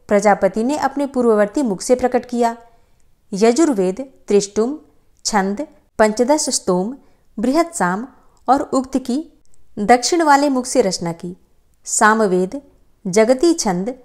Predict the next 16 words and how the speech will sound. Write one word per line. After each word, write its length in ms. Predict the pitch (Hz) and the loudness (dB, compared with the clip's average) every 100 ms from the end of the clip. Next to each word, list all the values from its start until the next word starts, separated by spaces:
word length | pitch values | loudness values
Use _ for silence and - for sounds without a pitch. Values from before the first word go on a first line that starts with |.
| _ _ | _ _
सप्तदश 560 | - 269 - 285 330 302 | -2 -2 0 0 0 0
स्तोम, 460 | 233 - 185 190 277 _ | -4 -2 -2 -4 -10 _
वैरूप 500 | 196 208 208 285 330 | 0 4 4 4 0
और 180 | - 247 | 2 2
अतिरात्र 580 | 254 214 - 202 220 226 | 2 -2 2 2 4 0
भाग 320 | 208 196 185 185 | 0 0 -2 -4
की 120 | 190 | -6
सृष्टि 540 | 185 185 - 240 320 _ _ _ _ _ - | -6 -8 -6 -8 -8 _ _ _ _ _ -2
पश्चिम 400 | 196 196 294 285 | 0 -2 -2 2
वाले 220 | 269 262 | 2 2
मुख 180 | 254 240 | -2 -2
से 160 | 269 | -4
की 260 | 262 254 254 _ _ _ | -4 -6 -8 _ _ _
तथा 300 | 208 214 240 302 - _ _ - | -4 -2 -4 -6 -18 _ _ 0
एकविंश 500 | 233 233 269 339 302 | 2 2 2 2 0
स्तोम, 440 | - 185 180 247 | -2 -2 -2 -6